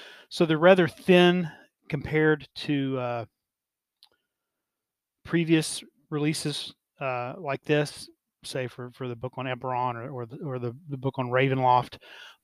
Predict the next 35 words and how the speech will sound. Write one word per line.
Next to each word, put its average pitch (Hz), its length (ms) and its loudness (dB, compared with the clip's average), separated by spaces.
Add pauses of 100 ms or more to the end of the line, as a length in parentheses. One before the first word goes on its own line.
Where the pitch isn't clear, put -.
But 202 460 8 (680)
the 147 120 -4
reason 170 340 4
being 185 340 6
is 135 480 -2 (360)
you 160 120 -10
now 139 240 0
can 123 260 -6
separate 143 540 -2
the 139 100 -4
adventure 139 480 -4
from 131 220 -8
the 123 80 -10
monster 127 420 -6
manual 127 560 -6 (420)
from 123 280 -2
the 117 100 -8
general 123 340 -6
information, 117 640 -8 (280)
which - 140 0
I 165 100 8
think - 560 -2 (1900)
moving 165 340 0
forward, 143 480 -2
maybe, 131 600 -4
I 175 200 -4
kinda 311 380 2
like 285 220 -2
that. 127 180 -6
I 139 60 -6
kinda 208 180 -2
like 202 180 0
the 170 120 0
idea 143 340 0
that, 123 200 -6